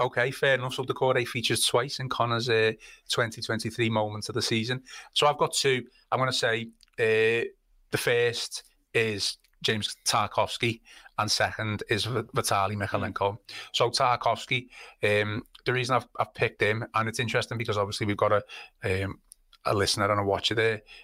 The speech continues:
Speaker 1: who said Tarkowski as his best player. I think, for me, I don't think he's been the best, but I think he's definitely been probably the most improved.
Speaker 2: Mm.
Speaker 1: And for me, it's surprising in the sense that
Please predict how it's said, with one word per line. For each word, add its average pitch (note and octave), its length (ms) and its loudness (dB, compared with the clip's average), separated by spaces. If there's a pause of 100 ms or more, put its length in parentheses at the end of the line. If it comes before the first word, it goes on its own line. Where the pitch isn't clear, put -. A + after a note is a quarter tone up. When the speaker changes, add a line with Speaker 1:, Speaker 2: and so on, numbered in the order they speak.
(100)
Speaker 1:
who G2+ 520 2
said G#2 280 2
Tarkowski G#2 600 0
as G2 120 2
his F#2+ 200 0
best - 360 -2
player. G#2 340 2 (480)
I - 60 -4
think, A#2 380 -4 (580)
for - 160 -2
me, A#2+ 320 2
I - 40 0
don't A2+ 200 0
think A2+ 160 -2
he's A2 100 -4
been A2+ 260 0
the G#2+ 60 0
best, A#2+ 400 -2
but A2 80 0
I G#2 60 2
think G#2 240 -2
he's G#2+ 180 -2
definitely G#2 420 0
been G#2 260 0 (640)
probably A2+ 260 0
the A2 80 0
most G#2+ 300 -2
improved. G2+ 640 0
Speaker 2:
Mm. A#2 180 -6 (220)
Speaker 1:
And A2+ 180 -2
for A#2+ 80 -4
me, A2 200 2
it's G#2+ 120 -2
surprising G#2+ 800 0 (240)
in A2 100 2
the G#2 60 4
sense G#2 300 2
that G2+ 240 2